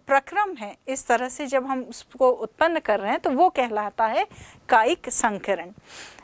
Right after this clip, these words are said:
यहाँ पर एक, अ, उदाहरण था, जैसे, अ, टमाटर और आलू, इस पर एक प्रयोग किया गया था। तो जो टमाटर है, इसका प्रोटोप्लास्ट और आलू का प्रोटोप्लास्ट हमने प्राप्त किया और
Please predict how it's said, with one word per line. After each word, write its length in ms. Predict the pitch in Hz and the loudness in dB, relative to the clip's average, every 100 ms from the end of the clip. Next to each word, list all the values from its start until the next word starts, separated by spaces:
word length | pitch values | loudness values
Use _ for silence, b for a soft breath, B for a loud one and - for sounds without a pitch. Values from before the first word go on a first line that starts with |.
| B - | B -4
यहाँ 340 | 240 277 381 | 4 4 4
पर 280 | 427 403 403 339 254 | 4 2 2 0 2
एक, 280 | 285 - | 2 4
अ, 560 | 269 247 214 202 - 190 - | 4 6 4 2 0 -10 -2
उदाहरण 500 | 247 269 262 311 392 | 2 4 4 2 -6
था, 260 | 320 233 349 | -6 -6 -6
जैसे, 420 | 240 240 294 285 | -8 -8 -6 -6
अ, 460 | - 233 226 226 226 - | -8 -8 -6 -4 -4 0
टमाटर 520 | 254 254 277 - 190 _ _ _ _ _ _ _ _ _ _ - | 2 2 -2 -2 -8 _ _ _ _ _ _ _ _ _ _ 2
और 160 | 294 311 | 2 2
आलू, 300 | 208 214 233 202 | 0 -2 -2 -2
इस 140 | 254 | -2
पर 180 | - 311 | 2 0
एक 120 | 339 - | 0 -6
प्रयोग 340 | 262 277 330 | -4 -2 -4
किया 280 | - 233 208 | -2 -2 -2
गया 220 | 196 196 | -4 -8
था। 220 | - - - B B B B - | -2 -2 -2 B B B B 0
तो 120 | 302 | 2
जो 240 | 269 339 | 4 2
टमाटर 640 | 339 - 226 226 226 370 392 | 4 2 2 2 2 0 0
है, 260 | 285 294 - b b - | -2 -4 -4 b b -4
इसका 320 | 269 - 381 | -4 2 0
प्रोटोप्लास्ट 840 | - 247 247 214 - 254 403 - b b - | 2 -2 0 0 2 0 0 -10 b b 2
और 220 | 302 427 _ - | 2 2 _ -2
आलू 280 | 240 240 294 | 0 0 -2
का 140 | 294 339 | -2 -2
प्रोटोप्लास्ट 680 | 247 226 240 254 285 - | -2 -2 -2 0 -2 -2
हमने 240 | 220 214 311 | -8 -6 -8
प्राप्त 400 | - 185 - - | -2 -2 -2 -4
किया 220 | 240 320 | 2 2
और 240 | - 262 | 2 -2